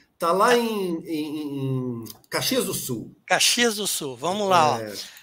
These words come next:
Speaker 2: "Evolução espiritual é doação e amor?" Essa é a pergunta, mas ela, ela coloca o pensamento.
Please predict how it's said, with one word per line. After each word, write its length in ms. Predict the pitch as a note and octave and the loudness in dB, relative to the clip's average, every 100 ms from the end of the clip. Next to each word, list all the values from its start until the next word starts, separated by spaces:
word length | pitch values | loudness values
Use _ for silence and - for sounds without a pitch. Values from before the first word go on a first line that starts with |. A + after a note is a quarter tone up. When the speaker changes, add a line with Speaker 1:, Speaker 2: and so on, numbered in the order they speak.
| _ | _
Speaker 2:
"Evolução 560 | - E3 G#3+ A3 - C4 | -6 -2 -2 -2 0 0
espiritual 640 | C4 - A#3+ - G#3+ F#3 | 0 -4 -6 -2 0 2
é 80 | F3 | 2
doação 640 | D3+ F3+ F3 - - A3 G#3 | 0 0 2 4 4 0 -2
e 80 | E3+ | -2
amor?" 400 | D#3 E3+ G#3+ E3+ | -2 -2 -4 0
Essa 280 | E3+ G3+ A#3 | 2 2 2
é 40 | |
a 40 | |
pergunta, 480 | G#3+ F#3+ E3 G3+ G#3 | 0 0 -2 -4 -4
mas 140 | F#3 F#3 | -2 0
ela, 180 | G3+ G3 | 0 0
ela 400 | - F3 F#3 D#3+ - _ | 0 4 4 2 -2 _
coloca 460 | - F3+ G#3+ - | -6 2 2 2
o 40 | G#3 | -8
pensamento. 880 | - G#3 - A3 F#3+ E3 C3+ - | -2 4 4 4 0 -2 -4 -10